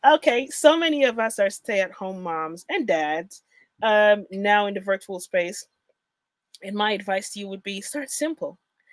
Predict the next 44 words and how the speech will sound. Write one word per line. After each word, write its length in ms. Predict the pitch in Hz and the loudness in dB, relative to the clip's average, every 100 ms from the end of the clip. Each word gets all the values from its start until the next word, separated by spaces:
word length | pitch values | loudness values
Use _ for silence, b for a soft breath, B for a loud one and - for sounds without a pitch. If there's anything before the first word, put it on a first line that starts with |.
| b b b | b b b
Set 400 | - - 233 285 - _ - | -14 -4 2 2 0 _ -4
daily 380 | 208 240 226 - | -2 -2 -4 -6
priorities 840 | 214 180 180 180 160 151 156 - - _ 202 | -4 -2 0 -2 -4 -6 -10 -12 -20 _ -6
and 200 | 202 196 | -6 -6
be 180 | 233 | -2
adaptable 760 | 226 196 - 208 226 - 190 175 | -2 -2 -2 0 0 -8 -10 -12
to 100 | - | -12
change. 680 | - - 214 135 82 - - - | -12 -6 -4 -6 -10 -20 -16 -6
And 140 | 220 | 0
what 100 | 233 | 2
I 100 | 208 | 2
mean 240 | 214 240 | -2 -4
by 160 | 208 170 | -2 -2
that 260 | 175 170 170 | -2 -2 -4
is 180 | 175 - B B - | -8 -14 B B -10
you 120 | 208 | -6
may 240 | 277 269 240 | -2 -2 -2
have 280 | 240 254 233 | -4 -6 -6
a 80 | |
schedule 720 | 220 - - 262 240 190 175 175 | -12 -10 -8 -6 -4 -4 -6 -6
that's 220 | 180 - | -8 -8
saying 400 | - 233 214 190 | -8 -6 -4 -6
at 100 | 180 | -8
eight 140 | 202 202 | -8 -8
o'clock, 440 | 185 - 285 302 - | -6 0 2 0 -6
you 100 | 196 | -8
get 220 | 208 - | -4 -4
the 80 | _ | _
kids 340 | - 277 247 240 | -12 -12 -10 -2
ready 240 | 262 254 | -2 -2
for 160 | - 214 | -8 -12
school, 560 | - 294 285 269 247 | -8 -2 2 2 2
at 140 | 175 147 _ _ | -4 -8 _ _
this 320 | 208 294 294 - | -8 -6 -4 -4
time 320 | 285 277 254 | -2 -2 -4
you 100 | 226 | -8
do 180 | 233 233 | -8 0
that. 280 | 269 269 254 B B B B - | 4 4 2 B B B B -6
If 120 | 254 | -4
something 340 | 294 330 302 | -4 -4 -6
happens 420 | 240 254 262 220 | -6 -6 -6 -8
and 140 | 202 202 | -8 -10
you 80 | 196 | -4
go 260 | 190 185 | -2 -2